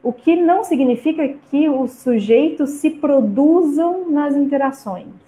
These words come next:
né? É, então, acho que aí eu falo isso pra ma-, pra deixar algumas pistas pra, pra aproximações e distinções, é, do Foucault. Então, ela tem, tem essa,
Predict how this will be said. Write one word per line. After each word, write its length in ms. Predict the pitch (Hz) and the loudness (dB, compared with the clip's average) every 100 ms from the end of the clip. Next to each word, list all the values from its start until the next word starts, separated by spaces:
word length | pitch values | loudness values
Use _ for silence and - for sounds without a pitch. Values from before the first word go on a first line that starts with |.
| _ | _
né? 120 | 180 180 185 _ _ _ _ _ _ | -20 -20 -20 _ _ _ _ _ _
É, 380 | 196 185 185 185 185 | -12 -10 -10 -12 -16
então, 280 | 180 196 208 | -16 -16 -14
acho 260 | 202 - _ | -14 -16 _
que 80 | 208 | -10
aí 380 | 196 208 214 196 | -8 -8 -10 -12
eu 40 | |
falo 280 | - 220 220 | -8 -2 -2
isso 160 | 226 - | -2 -4
pra 140 | 247 | -4
ma-, 380 | 240 240 214 - _ - | -2 -4 -6 -10 _ -16
pra 240 | - 214 - _ _ _ 233 - _ _ _ 226 - _ _ _ 196 | -10 -10 -10 _ _ _ -20 -20 _ _ _ -20 -20 _ _ _ -6
deixar 300 | 220 220 214 | -6 -2 -2
algumas 420 | 214 226 247 247 | 0 0 -2 -4
pistas 480 | - 262 262 247 - | -4 -4 -4 -8 -8
pra, 380 | - 226 220 208 - _ | -8 -6 -6 -10 -16 _
pra 160 | 214 214 | -4 -4
aproximações 720 | 214 233 226 220 226 233 226 | -4 -6 -6 -8 -6 -4 -4
e 80 | 214 | -6
distinções, 800 | 220 226 233 226 - 208 214 214 _ _ _ _ _ _ | -6 -8 -6 -6 -8 -12 -12 -14 _ _ _ _ _ _
é, 80 | 208 | -16
do 120 | 196 | -14
Foucault. 280 | 233 226 185 | -10 -8 -8
Então, 140 | 202 | -6
ela 280 | 220 220 - _ | -6 -6 -10 _
tem, 400 | - 240 247 233 - _ - | -2 -2 -2 -4 -10 _ -2
tem 320 | 220 226 233 | 0 0 -2
essa, 300 | 226 226 | -4 -6